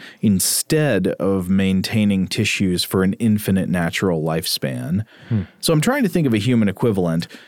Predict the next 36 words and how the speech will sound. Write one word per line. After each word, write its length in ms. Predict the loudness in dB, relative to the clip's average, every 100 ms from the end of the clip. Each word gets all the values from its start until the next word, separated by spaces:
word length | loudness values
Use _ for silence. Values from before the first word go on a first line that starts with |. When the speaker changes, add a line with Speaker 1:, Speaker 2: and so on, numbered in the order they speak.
| -10
Speaker 1:
Uh, 300 | -4 0 0 -2 -6 -8
it, 40 |
it, 680 | -6 -2 -2 -2 -4 -6 -4
it 240 | -2 -2
sounds 300 | 0 0 0
kinda 180 | 0 0
silly, 380 | 0 0 2 2
but 180 | 2 2
basically, 460 | 2 0 0 2
like, 280 | 2 2 -2 -10 -20 -8
should 360 | -2 0 2
the 80 | 2
body 360 | 0 0 0 0
spend 400 | 0 2 2 2
its 160 | 0
precious 640 | -6 -4 -2 0 0 0 0
limited 800 | -2 2 2 4 2 2 0 0
energy 500 | 2 2 2 2 0
resources 840 | 0 0 -2 -2 -2 0 0 -2 -6 -16 _ _
keeping 420 | -6 -2 2 2 2
your 180 | 2 0
artery 460 | 0 2 2 2 2
walls 560 | 2 2 2 0 -2
from 240 | -2 0 0
thickening 560 | 0 0 2 2 4
over 280 | 2 2 0
time 600 | 0 0 0 0 0 -2 -6 -20 _ _ 0
or 440 | 2 4 4 2
spending 440 | 0 0 0 2 2
them 160 | 2
on 240 | 2 2 2
making 360 | 2 2 2
you 120 | 2
super 340 | 0 -2 0 -2
sexy? 720 | 0 -2 -4 -4 -4 -4 -6
Speaker 2:
<laughs> 360 | -6 -4 -4 -4